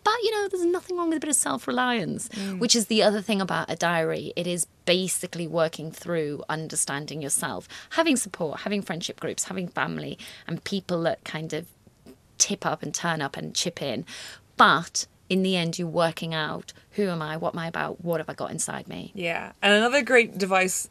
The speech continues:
Speaker 2: uh, another thing that the device allows, rather, is that it allows our characters to write down what they want to do,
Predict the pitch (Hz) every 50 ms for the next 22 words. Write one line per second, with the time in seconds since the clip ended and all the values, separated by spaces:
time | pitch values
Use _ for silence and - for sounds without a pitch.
0 | - - 170 165 170 170 170 - - - 208 208 208 214 233 220 190 190 175 -
1 | 175 185 180 165 160 180 170 175 170 170 - 160 160 170 190 185 165 151 151 151
2 | 156 156 151 - 143 147 156 - - - - - - - - 165 160 - - 180
3 | 170 160 - - _ - 190 196 190 190 196 190 196 208 214 208 196 - - 196
4 | 220 - 196 180 175 180 190 - - 170 156 156 - - - 185 156 175 180 180
5 | 160 - 202 175 165 160 160 - 165 156 147 160 160 160 - - 170 151 151 123
6 | 151 156